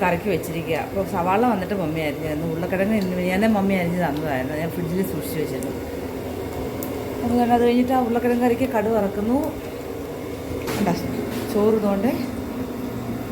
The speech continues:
ആ, റെഡിയായി. ഒന്ന് തിളച്ച് കഴിഞ്ഞാൽ ആ ചോറ് നമുക്ക് ഊറ്റാം. ഇനി അടുത്ത പൂരിക്കുള്ള പരിപാടി. അപ്പോൾ തന്നെ എൻ്റെ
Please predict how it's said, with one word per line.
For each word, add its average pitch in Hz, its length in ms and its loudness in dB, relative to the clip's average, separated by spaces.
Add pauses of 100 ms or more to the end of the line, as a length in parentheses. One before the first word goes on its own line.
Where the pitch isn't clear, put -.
(100)
ആ, 190 240 2
റെഡിയായി. 208 400 6 (100)
ഒന്ന് 208 220 0
തിളച്ച് 202 340 0
കഴിഞ്ഞാൽ 190 380 0
ആ 285 40 2 (120)
ചോറ് 180 220 2
നമുക്ക് - 260 -2
ഊറ്റാം. 220 340 0 (880)
ഇനി 302 180 2
അടുത്ത 202 180 2 (100)
പൂരിക്കുള്ള 196 520 2
പരിപാടി. 120 380 0 (1000)
അപ്പോൾ 269 200 0
തന്നെ 214 200 0
എൻ്റെ 202 120 0